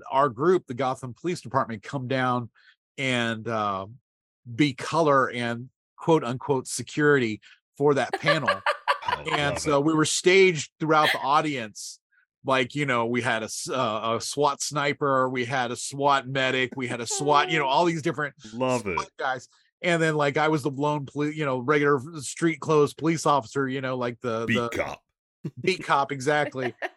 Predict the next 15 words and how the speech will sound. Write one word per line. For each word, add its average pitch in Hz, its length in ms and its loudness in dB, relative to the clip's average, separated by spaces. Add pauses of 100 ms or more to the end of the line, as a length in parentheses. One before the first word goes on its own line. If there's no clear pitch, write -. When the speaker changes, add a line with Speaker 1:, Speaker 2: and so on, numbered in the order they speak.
(240)
Speaker 1:
And 135 260 -2
I 139 100 4
was, 151 220 2
uh, 131 420 2 (100)
stage 160 600 -2 (320)
right. 120 360 -2 (520)
And, 120 400 0
uh, 117 320 -2
just, 139 360 0
uh, 117 220 0
right 123 280 -2
in 113 60 -16
front 135 160 -8
of 120 40 -8
the 117 40 -8